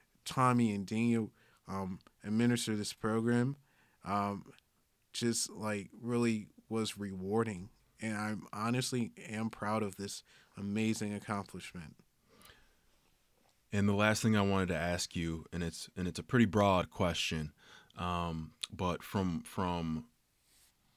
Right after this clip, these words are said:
Speaker 2: where you're sitting, from your vantage point, what does Buffalo need?
Speaker 1: More young leaders. I mean, you adults,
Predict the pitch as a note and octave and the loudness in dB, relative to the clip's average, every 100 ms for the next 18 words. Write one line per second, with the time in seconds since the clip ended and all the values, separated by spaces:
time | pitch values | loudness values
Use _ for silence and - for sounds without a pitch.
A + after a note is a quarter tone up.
0 | - A2 A#2 A#2+ A2+ G#2+ - F2 D#2+ G2+ | -10 0 4 6 6 4 0 -4 -4 -2
1 | G2+ G#2 F#2+ F2 E2 D#2 - E2+ D#2 - | 2 2 0 -2 -4 -8 -10 -10 -8 -10
2 | _ - - _ - A#2+ A2+ E2+ - D#2+ | _ -20 -20 _ 0 2 2 -2 -4 -4
3 | D2+ D2+ D2 - _ _ _ _ _ _ | -4 -6 -8 -12 _ _ _ _ _ _
4 | _ _ _ _ _ _ _ _ - - | _ _ _ _ _ _ _ _ -20 -20
5 | _ _ - _ _ _ A2+ A2+ A2+ - | _ _ -20 _ _ _ 4 6 4 0
6 | _ _ A2 G#2 G2+ G2+ A#2 _ F2 F#2 | _ _ -4 -2 0 -2 -6 _ -10 -6
7 | F#2 F#2+ - - - - - _ _ - | -6 -8 -12 -10 -8 -10 -16 _ _ -20
8 | - - _ G#2 A2+ A2 G#2+ A2 B2+ D#3+ | -20 -20 _ 0 2 2 0 0 4 4
9 | A#2+ G#2 F#2+ - - - - | 4 0 0 -4 -6 -4 -6